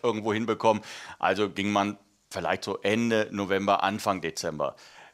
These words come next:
Ähm, wie jetzt pimco darauf kommt, dass es irgendwie erstrebenswert wäre, das Ganze noch bis Weihnachten rauszuziehen, erschließt sich mir ne-, äh, nicht. Aber offensichtlich darf jeder gerade mal, oder offensichtlich ist es so, dass das Jahr nicht zu Ende sein kann, wenn nicht jeder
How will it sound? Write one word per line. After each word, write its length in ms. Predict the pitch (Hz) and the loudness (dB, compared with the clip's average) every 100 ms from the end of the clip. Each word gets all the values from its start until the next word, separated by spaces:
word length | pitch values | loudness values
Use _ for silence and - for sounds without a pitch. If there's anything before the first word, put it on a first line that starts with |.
| - | -2
Ähm, 280 | 101 92 - | 0 0 -2
wie 140 | 98 | -2
jetzt 140 | 104 - | 0 0
pimco 280 | 131 135 120 | -2 0 0
darauf 260 | 107 104 | 2 0
kommt, 200 | - 120 | 0 2
dass 100 | 104 | 2
es 140 | 95 101 | 2 0
irgendwie 600 | 104 101 95 98 98 98 | -2 -2 -2 0 0 -2
erstrebenswert 680 | 107 - 123 127 - 110 101 | -2 0 0 0 2 0 4
wäre, 140 | 107 | 2
das 140 | 104 - | 2 0
Ganze 240 | 110 120 | -2 -2
noch 160 | 107 - | -4 -4
bis 240 | 95 90 | -4 2
Weihnachten 400 | 117 156 139 110 | 2 2 -2 -2
rauszuziehen, 680 | 98 104 - 104 120 113 - _ _ - _ - - | 0 0 -2 -6 -4 -4 -6 _ _ -14 _ -10 -4
erschließt 380 | 110 - 117 | -2 -2 -4
sich 160 | - 101 | -2 -2
mir 100 | 95 | -2
ne-, 240 | 90 85 - _ | -2 -6 -10 _
äh, 240 | 110 98 95 | 2 2 2
nicht. 220 | 104 95 | 0 -2
Aber 180 | 95 95 | 0 2
offensichtlich 560 | 165 175 139 131 139 120 | 2 0 -4 -4 -4 0
darf 300 | 107 123 92 | 4 2 2
jeder 320 | 104 127 120 | 0 2 2
gerade 320 | 107 101 113 | 2 2 2
mal, 160 | 104 98 | 2 -2
oder 260 | - - - | 0 0 0
offensichtlich 580 | 151 156 147 135 131 - - - | -2 -4 -6 -4 -4 -6 -16 -4
ist 100 | 110 | 0
es 140 | 120 | 0
so, 160 | 147 170 | 2 0
dass 160 | 127 | 0
das 160 | 117 107 | 0 0
Jahr 320 | 117 151 185 | 0 2 2
nicht 260 | 147 180 - | 2 0 -2
zu 100 | 156 | -2
Ende 260 | 127 165 | -2 -2
sein 220 | 139 139 143 | 0 0 2
kann, 260 | 139 147 | 0 0
wenn 100 | 120 | 2
nicht 160 | 131 101 | 0 0
jeder 460 | 113 165 175 165 | 2 2 4 4